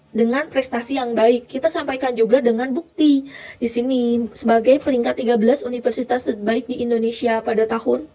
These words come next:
dua ribu sembilan belas. Jadi kita cari fakta-faktanya. Jadi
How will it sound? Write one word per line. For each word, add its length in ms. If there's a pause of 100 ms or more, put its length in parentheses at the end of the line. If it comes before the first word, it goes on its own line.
dua 160
ribu 240
sembilan 320
belas. 240
Jadi 240
kita 160
cari 320
fakta-faktanya. 800 (1200)
Jadi 400